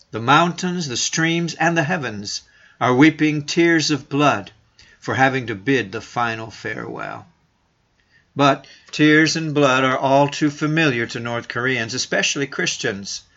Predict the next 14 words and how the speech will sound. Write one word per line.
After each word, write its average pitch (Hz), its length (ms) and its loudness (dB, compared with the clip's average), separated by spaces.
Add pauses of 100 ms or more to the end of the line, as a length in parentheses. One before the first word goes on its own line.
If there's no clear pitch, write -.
(440)
and 110 120 -6
North 139 240 2
Korea's 147 440 4
martyrs 143 800 0 (140)
continue 135 560 -4
to 107 100 -6
cry 135 340 4
out 135 220 2
for 123 140 -8
God 131 340 2
to 127 140 -6
avenge 113 640 -4 (540)
their 104 220 -10
blood. 95 460 -6